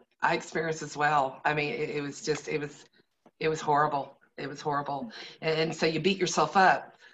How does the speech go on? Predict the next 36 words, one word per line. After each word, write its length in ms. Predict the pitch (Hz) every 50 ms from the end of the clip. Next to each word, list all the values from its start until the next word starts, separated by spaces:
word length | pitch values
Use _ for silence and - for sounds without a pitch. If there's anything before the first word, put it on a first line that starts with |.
| _ -
you 100 | - 175
know, 140 | 160 151 147
because 320 | - 165 151 - 156 151 156
you, 80 | -
you, 280 | - 135 135 - - -
"Oh, 180 | - 190 190
I 120 | 175 170 165
gotta 160 | 156 156 156
be 240 | - - 143 143 - -
loving 420 | 151 175 190 196 180 165 156 156
and 120 | 147 147 147
kind." 260 | - 180 190 190 180
But 180 | - - - - _ _ - - - _ _ _ _ _ _ -
I 100 | 151 156
still 280 | 156 - - 214 214 214
think 240 | - 180 165 165
some 160 | - - 165 160
boundaries, 680 | 151 147 156 190 214 - 160 160 160 160 156 156 - _
even 320 | - 180 190 196 214 214 190
in 240 | 185 175 180 196 196
those 160 | 185 185 180
cir-, 300 | - - 170 170 - -
circumstances, 760 | - - - 170 165 - 175 180 - 175 160 160 165 165 -
like 140 | 165 160 -
what 100 | - 175
Ken 160 | - - 180
was 140 | 180 175 -
saying, 380 | - - - - - - - - - - - - - - - - _ 233 226 220 - -
is, 140 | 165 147 147
is 200 | - 165 151 185
necessary. 680 | 175 165 180 180 190 - - 180 170 165 160 156 156 - _ _ _ _ _ _ - - - -
It 120 | 160 160
just 140 | - - -
has 220 | 170 151 151 -
to 80 | - -
be. 180 | - 101 95